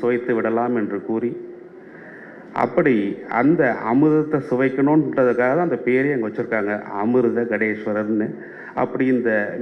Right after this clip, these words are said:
மெய்யினால் நிச்சயம் கடைய முடியும் என்ற அந்த கருத்தை சொல்லிவிட்டு, அன்பு சொந்தங்கள் அனைவருக்கும் எப்பொழுதுமே முடிந்தவரை எங்களால் இந்த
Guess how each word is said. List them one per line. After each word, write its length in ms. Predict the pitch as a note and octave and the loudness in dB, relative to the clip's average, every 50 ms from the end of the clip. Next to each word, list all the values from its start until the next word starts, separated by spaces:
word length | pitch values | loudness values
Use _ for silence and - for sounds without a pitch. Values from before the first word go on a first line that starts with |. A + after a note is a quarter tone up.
| A#2 A#2 | 0 0
மெய்யினால் 580 | A#2+ B2+ C3+ C#3+ D3+ C#3+ C#3 B2+ - F3 D3+ - - - A2+ B2 B2+ | 0 0 0 2 2 2 2 2 2 2 0 0 -2 -2 -2 0 0
நிச்சயம் 500 | B2 - - C3+ B2+ A#2+ A#2 G#2+ G2+ G2 - - - - - - - - - - - - - - | 0 0 2 2 2 2 2 2 0 -2 -6 -8 -10 -14 -16 -16 -18 -20 -20 -20 -20 -18 -10 -6
கடைய 360 | B2 A#2 A#2 B2 B2+ B2 B2+ B2 | -2 0 2 2 2 2 2 2
முடியும் 400 | A#2+ A#2 A#2 A#2+ A#2+ B2+ C3 C3+ | 2 2 2 2 2 2 2 2
என்ற 240 | B2+ A#2 A#2 A2+ A2+ A2 G#2 G2+ G2+ - - - - - - - | 2 2 0 0 0 0 0 -2 -4 -6 -10 -14 -16 -14 -10 -6
அந்த 180 | G#2+ A2 G#2 G2+ - - | -4 -2 -2 -2 0 0
கருத்தை 360 | A#2 A2+ B2 - - A#2 G#2+ G2 G2 F#2+ - - | 2 2 2 2 2 2 0 0 0 -4 -2 0
சொல்லிவிட்டு, 480 | B2 A#2+ A#2+ A#2+ A#2 A#2 A#2 - C#3 D3+ - - - - - - - - - - - - - - - - - - - - - - - - | 0 2 4 4 4 4 2 2 2 0 0 -2 -8 -12 -14 -16 -18 -20 -20 -20 -20 -20 -20 -20 -20 -20 -20 -18 -18 -18 -18 -20 -14 -8
அன்பு 260 | - A2 A#2 A#2 A#2 | -4 -2 0 0 0
சொந்தங்கள் 460 | A2+ A#2 A#2 A2 A2 G#2+ G#2+ G#2 G#2 | 0 -2 -2 -2 0 0 0 0 0
அனைவருக்கும் 520 | G#2 A2 A2 G#2 G#2+ G#2 - - C3 C3 B2+ - - - - - - G#2 | 0 0 -2 -2 -2 -4 -4 -4 -4 -4 -6 -8 -14 -16 -18 -16 -10 -8
எப்பொழுதுமே 680 | A2 A#2 A2+ A#2 C3 C3 C3 C3 C3+ B2+ C#3 C3+ B2+ A2+ G2+ G2 F#2+ F#2+ F#2+ - - - - - - - - - - - - - - - - - - - A2+ G#2+ | -6 -6 -4 -2 -2 -2 -2 -2 -2 -2 -2 -2 -2 -2 -2 -4 -6 -6 -10 -12 -16 -18 -20 -20 -20 -20 -20 -20 -20 -20 -20 -20 -20 -20 -20 -16 -10 -6 -4 0
முடிந்தவரை 600 | A2 A#2+ B2+ B2 B2 B2 A#2 A#2 A#2+ A#2+ A#2+ A#2 A#2+ A#2+ A#2+ - A#2+ A#2 A2 | 2 2 2 2 2 2 2 2 2 2 2 0 -2 -4 -8 -10 -10 -8 -6
எங்களால் 360 | G#2+ A2 A2 A2 G#2 G2 F#2+ - - - - - - - - - - - - - - | -4 -4 -4 -4 -4 -4 -6 -8 -10 -14 -18 -20 -20 -20 -20 -20 -20 -20 -16 -8 -6
இந்த 180 | A2 G#2+ G2+ | -4 -2 -2